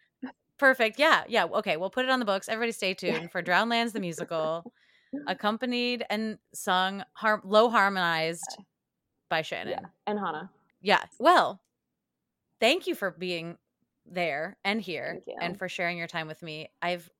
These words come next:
Speaker 1: really had the best
Speaker 2: No,
Speaker 1: time.
Speaker 2: I'm so
Speaker 1: You know what
Speaker 2: excited.
Speaker 1: time it
Speaker 2: I feel like I
Speaker 1: is.
Speaker 2: won, like, some sort of raffle, and it's like, a listener gets to be on the podcast.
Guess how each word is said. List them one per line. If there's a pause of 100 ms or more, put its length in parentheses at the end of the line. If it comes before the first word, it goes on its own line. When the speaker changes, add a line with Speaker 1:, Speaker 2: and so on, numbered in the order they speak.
(140)
Speaker 1:
really
had
the
best
Speaker 2:
No,
Speaker 1:
time.
Speaker 2:
I'm
so
Speaker 1:
You
know
what
Speaker 2:
excited.
Speaker 1:
time
it
Speaker 2:
I
feel
like
I
Speaker 1:
is.
Speaker 2:
won, (340)
like,
some
sort
of
raffle,
and
it's
like,
a
listener
gets
to
be
on
the
podcast.